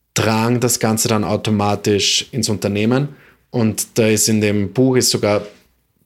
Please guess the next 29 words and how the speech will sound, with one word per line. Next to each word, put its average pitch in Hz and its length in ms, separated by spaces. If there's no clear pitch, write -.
die 95 300
kritische 113 480
Masse 123 360
et 117 120
cetera 107 380
erwähnt 104 420
worden 104 160
et 98 120
cetera. 104 320
Und 113 200
das 104 200
ist 107 300
richtig, 143 340
richtig 127 260
spannend, 135 540
weil 107 420
viele 135 640
Change-Ansätze 135 1600
das - 800
kontraproduktiv 120 840
machen, 156 380
aber 117 220
nicht, 120 340
weil 104 140
sie - 120
es - 100
kontraproduktiv 98 840
machen 92 380
wollen, 139 340